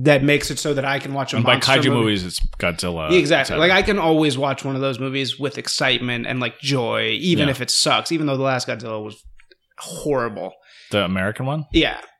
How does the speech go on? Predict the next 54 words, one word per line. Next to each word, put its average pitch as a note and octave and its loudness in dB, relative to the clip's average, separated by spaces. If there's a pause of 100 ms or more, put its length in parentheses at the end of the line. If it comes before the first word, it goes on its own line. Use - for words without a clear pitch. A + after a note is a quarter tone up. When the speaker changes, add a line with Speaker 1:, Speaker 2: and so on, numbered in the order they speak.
(120)
Speaker 1:
I, F3 2
I F3+ 4
still F#3+ 4
kinda D#3 2
like, C3+ 0
like, D3 -2
The D3 -2
Host, C#3+ -2
you C#3+ -2
know, C#3 -2
that C3+ -4
Korean C3+ -4
movie? C3 -2
Speaker 2:
Yeah. G#2+ 2
Speaker 1:
Like, D#3+ -2
anytime G3 4
one D#3+ 4
of D3 4
those C#3+ 2
comes C3 -4
out, B2 -4 (340)
I C3+ 0
can't, D3 -4
I C#3 0
wanna B2+ -2
Speaker 2:
But D#3 -4
Speaker 1:
see C#3 2
Speaker 2:
The B2 2
Host D3 2
Speaker 1:
it. G#2+ -2
Speaker 2:
is F#2 -4
about E2+ -2
a D#2+ -4
lot D#2+ -2
of C#2+ -10
things. D#3+ -2
Speaker 1:
It's C#3 -6
gr-, E3 4
it's D#3 4
really C3 -2
good. A#2+ -2
Speaker 2:
Yeah. - -12 (220)
Speaker 1:
But G#3 0
even B3+ 2
Pacific F3+ 2
Rim, C#3+ 2
which B2 -4
I B2 0
actually B2 -6
watched A#2+ -6
last A#2 -4
night A#2+ -6
and A2+ -10
today, - -6